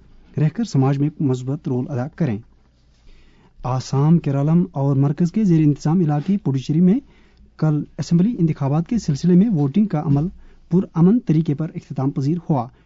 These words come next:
चुनाव कमीशन के मुताबिक आसाम में पचासी आशार्य तीन आठ फीसद, केरलम में अठहत्तर आशार्य सिफर तीन फीसद, जबकि पुडुचेरी में नवासी आशार्य तीन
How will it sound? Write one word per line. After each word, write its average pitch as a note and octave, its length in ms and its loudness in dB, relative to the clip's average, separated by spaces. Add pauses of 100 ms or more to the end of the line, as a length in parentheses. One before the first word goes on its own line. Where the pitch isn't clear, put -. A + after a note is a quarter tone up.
(120)
चुनाव C3 400 -2
कमीशन D#3 300 -2
के F#3 120 -4
मुताबिक G3 420 -2 (140)
आसाम C#3 340 0
में G3 200 2 (100)
पचासी C#3 640 -4 (100)
आशार्य C3+ 400 -6
तीन D3+ 220 4
आठ E3 200 -2
फीसद, G#3 280 -6 (400)
केरलम C#3+ 340 0
में G#3+ 200 2 (340)
अठहत्तर D3+ 360 -6
आशार्य C3 320 -4
सिफर - 260 -8
तीन E3+ 200 0
फीसद, F#3+ 260 -2 (120)
जबकि B2+ 220 -4
पुडुचेरी D3 440 -2
में G#3 180 2 (300)
नवासी D3+ 480 -2
आशार्य C3 380 -4 (100)
तीन E3 260 2